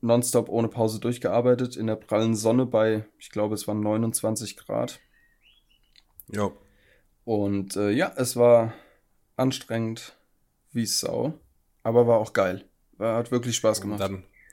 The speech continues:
Speaker 2: und dann ist ja sowas halt auch noch nicht vorbei, ne? Also wenn der Livestream fertig ist, der Zuschauer schaltet dann halt ab und die Sportler gehen alle nach Hause und so.
Speaker 1: Ja.
Speaker 2: Aber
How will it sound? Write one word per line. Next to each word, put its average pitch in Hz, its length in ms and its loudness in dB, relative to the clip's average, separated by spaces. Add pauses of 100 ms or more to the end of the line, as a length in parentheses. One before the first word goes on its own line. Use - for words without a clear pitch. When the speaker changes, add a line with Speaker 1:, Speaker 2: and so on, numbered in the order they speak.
(340)
Speaker 2:
und 90 100 -12
dann 98 120 -2
ist 101 140 -4
ja 104 120 4
sowas 110 340 4
halt 107 200 2
auch 113 160 4
noch 127 100 2
nicht 98 160 2
vorbei, 92 400 -4
ne? 95 140 -4
Also 95 240 -6
wenn 95 160 -2
der 95 160 2
Livestream 104 480 -2
fertig 117 400 -2
ist, 117 320 -4
der 95 160 -4
Zuschauer 107 560 2
schaltet 104 320 0
dann 104 160 2
halt 95 200 -2
ab - 240 0
und 98 140 -2
die 92 60 -6
Sportler 98 400 0
gehen 101 240 -2
alle 101 200 0
nach 92 200 -4
Hause 127 400 2
und 120 100 -4
so. 127 300 -4
Speaker 1:
Ja. 113 200 0 (540)
Speaker 2:
Aber 107 640 4